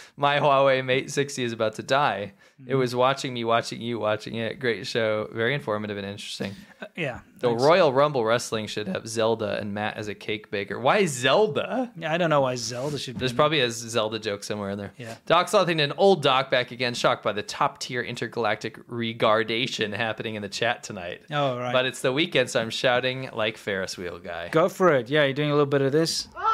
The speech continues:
Speaker 2: I mean,
Speaker 1: That was
Speaker 2: dude, just
Speaker 1: crazy in there.
Speaker 2: again, the fact that your phone's cameras are on all the time.
Speaker 1: Yeah, yeah.
Speaker 2: That's horrible.
Speaker 1: Yeah, yeah.
Speaker 2: So, like, yeah, I'm just, I, I'm just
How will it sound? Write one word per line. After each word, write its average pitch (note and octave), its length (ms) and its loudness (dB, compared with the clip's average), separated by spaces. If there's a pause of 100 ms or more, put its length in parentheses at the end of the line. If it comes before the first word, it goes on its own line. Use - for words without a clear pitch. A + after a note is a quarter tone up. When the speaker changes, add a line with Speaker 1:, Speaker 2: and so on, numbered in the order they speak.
(1300)
Speaker 2:
I F#3 100 0
mean, G#3 340 2
Speaker 1:
That D4+ 240 2
was - 80 0
Speaker 2:
dude, - 80 -2
just - 200 2
Speaker 1:
crazy F4 80 4
in G#3+ 60 2
there. G3 60 -6
Speaker 2:
again, A3 240 6
the F3+ 80 4
fact B3 320 2
that C4+ 140 -4
your C4 100 2
phone's A3 500 2
cameras G3 460 2
are E3 120 6
on E3 200 4 (120)
all G3+ 360 8
the F#3+ 100 6
time. E3+ 400 2
Speaker 1:
Yeah, G2 220 -4 (340)
yeah. G#2 180 -6 (500)
Speaker 2:
That's G#3 180 2
horrible. E3+ 720 2 (120)
Speaker 1:
Yeah, - 140 -20 (400)
yeah. - 100 -16 (400)
Speaker 2:
So, A3 200 4
like, A3 240 4
yeah, E3+ 300 6
I'm F3 120 2
just, G3+ 260 -2 (400)
I, E3 240 2
I'm D3+ 520 -4
just F#3+ 200 -2